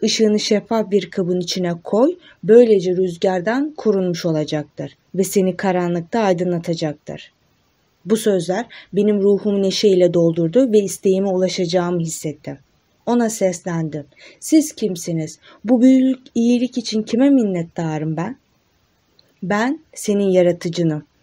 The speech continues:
mükemmel olan." O anda neşe içinde uyandım. Onun bana söylediği gibi ışığı şeffaf bir kabın içine koydum ve yer altına girdim. Orada altın bir tahtın üzerinde oturan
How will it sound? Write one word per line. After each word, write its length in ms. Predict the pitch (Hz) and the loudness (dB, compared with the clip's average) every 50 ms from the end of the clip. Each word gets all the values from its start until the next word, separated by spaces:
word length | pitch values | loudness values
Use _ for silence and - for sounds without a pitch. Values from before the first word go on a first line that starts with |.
| _ _ | _ _
mükemmel 800 | 180 190 202 190 - - 208 190 185 185 180 180 180 170 170 165 165 | -2 0 0 0 0 -2 -2 -2 0 -2 -2 -2 0 -2 -2 -4 -4
olan." 340 | 165 165 151 147 147 147 - _ _ _ _ _ _ _ _ _ _ _ - - - - - - - | -4 -4 -4 -4 -6 -8 -12 _ _ _ _ _ _ _ _ _ _ _ -20 -20 -20 -20 -20 -4 4
O 140 | - 269 320 | 6 6 6
anda 480 | 349 339 311 240 202 180 175 196 226 - - - - - | 8 6 4 4 2 2 0 -2 -4 -6 -12 -16 -4 0
neşe 260 | 220 240 240 - 285 | 2 2 2 4 4
içinde 400 | 277 247 - - - 220 208 190 | 2 2 2 -2 -6 -4 -2 0
uyandım. 520 | 190 185 175 170 165 160 156 151 143 147 - _ _ _ - - - _ _ | 0 0 0 0 0 0 -2 -4 -6 -8 -12 _ _ _ -20 -20 -20 _ _
Onun 400 | - 214 214 233 262 277 277 254 | 2 2 4 6 6 6 6 6
bana 200 | 247 220 214 214 | 4 2 0 -2
söylediği 640 | 214 - - 202 190 180 185 196 185 233 262 269 233 | 0 0 0 2 2 4 2 2 2 2 2 2 2
gibi 320 | 208 180 151 175 208 - - - _ - | 0 0 0 -2 -4 -6 -10 -18 _ -6
ışığı 280 | 233 214 - - 254 240 | -6 -4 -2 0 -2 0
şeffaf 520 | - - 262 233 247 - 294 285 277 - | 0 -2 -2 -2 -2 -2 -2 -2 -2 -2
bir 180 | 233 226 214 226 | -2 -4 -4 -2
kabın 320 | - 214 185 175 190 185 - | -2 -4 -2 -2 -4 -4 -6
içine 320 | 175 170 - - 180 180 175 | -8 -8 -6 -4 -4 -4 -4
koydum 540 | 175 - 175 170 165 165 208 240 277 285 - _ | -4 -2 0 0 0 2 0 0 -2 -2 -6 _
ve 120 | 185 185 196 | -2 0 4
yer 240 | 196 190 190 185 180 | 4 6 6 4 4
altına 440 | 175 165 165 165 - 170 165 156 | 2 0 -2 -4 -4 -6 -6 -6
girdim. 400 | 143 143 151 143 139 143 - 147 - _ _ _ _ _ - - - - - | -4 -6 -6 -8 -8 -10 -16 -20 -20 _ _ _ _ _ -20 -20 -20 -12 -4
Orada 420 | - 226 233 220 214 180 196 180 - - | 0 2 4 4 4 2 0 -2 -4 -4
altın 640 | 190 196 185 180 165 170 - - 277 277 262 233 196 | -4 -2 -2 -2 -4 -4 0 2 4 4 4 2 2
bir 220 | 196 185 175 175 | 0 -2 -2 -4
tahtın 500 | - 202 185 175 170 - - 214 214 - - | -6 -6 -6 -6 -4 -2 0 0 0 0 -2
üzerinde 640 | 185 170 160 180 175 156 165 165 165 160 151 156 | -4 -2 2 2 2 2 2 0 0 0 0 -2
oturan 640 | 156 - - - 175 175 - - 151 160 196 240 262 | -4 -4 -4 -6 -6 -4 -6 -6 -4 -2 -2 -2 -4